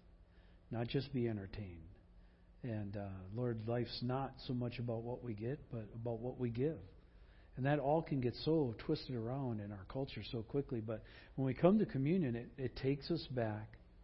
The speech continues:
to this period where you were on the planet with us, and you used that picture of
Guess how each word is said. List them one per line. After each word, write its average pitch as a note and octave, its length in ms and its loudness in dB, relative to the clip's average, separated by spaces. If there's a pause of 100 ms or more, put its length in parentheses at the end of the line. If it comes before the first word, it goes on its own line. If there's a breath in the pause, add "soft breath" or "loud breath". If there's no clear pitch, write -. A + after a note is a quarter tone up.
(720 loud breath)
to B2+ 80 2
this C#3 200 4 (100)
period D3+ 320 6
where B2 120 0
you B2 180 2
were D3+ 140 6
on D3 160 4
the C#3 60 2
planet C#3 420 0
with C#3 240 2
us, G#2+ 120 -4 (760 loud breath)
and A#2+ 220 2
you C#3 180 6
used D3+ 360 2
that A#2+ 320 0
picture D3+ 460 0
of A#2 420 0